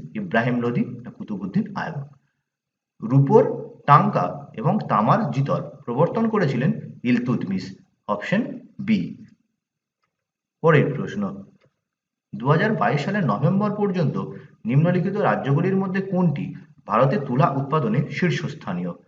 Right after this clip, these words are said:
তেলেঙ্গানা, কর্ণাটক, মধ্যপ্রদেশ না গুজরাট? দু হাজার বাইশ সালের নভেম্বর পর্যন্ত ভারতে সবথেকে বেশি তুলা উৎপাদন হয় গুজরাটে, অপশন ডি। পরের প্রশ্ন,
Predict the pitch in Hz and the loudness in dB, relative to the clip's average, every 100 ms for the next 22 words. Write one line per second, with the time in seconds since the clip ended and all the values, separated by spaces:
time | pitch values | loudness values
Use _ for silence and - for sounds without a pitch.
0 | _ _ - 101 123 139 170 151 - - | _ _ -8 -2 2 4 2 0 -6 -18
1 | _ - 98 101 135 165 - - - 92 | _ -4 -2 2 2 2 -2 -6 -12 -6
2 | 107 135 143 175 147 - - 101 85 98 | -4 0 0 0 -2 -4 -10 -10 -8 -8
3 | 92 98 90 - - _ _ _ _ _ | -4 -4 -4 -8 -18 _ _ _ _ _
4 | - 110 131 190 208 107 110 - 175 165 | -12 2 4 4 2 0 0 -2 -2 0
5 | 104 151 202 214 208 147 110 92 135 - | 2 2 4 2 2 0 -2 -2 -4 -6
6 | - 90 98 131 156 107 - - - 127 | -10 -2 0 0 -2 -6 -8 -16 -10 -10
7 | - 202 214 165 139 - 127 147 139 - | -4 -2 0 0 0 -2 0 2 2 0
8 | 160 170 110 143 - 98 104 107 107 92 | 0 2 0 0 -4 -8 -4 -2 0 -2
9 | 85 85 - _ _ 101 98 - 220 - | -4 -10 -16 _ _ -6 -4 -2 -2 -4
10 | - - 113 82 - - _ _ _ _ | -10 0 2 2 -6 -16 _ _ _ _
11 | _ _ 160 131 98 - 92 - | _ _ 4 6 2 -4 -8 -10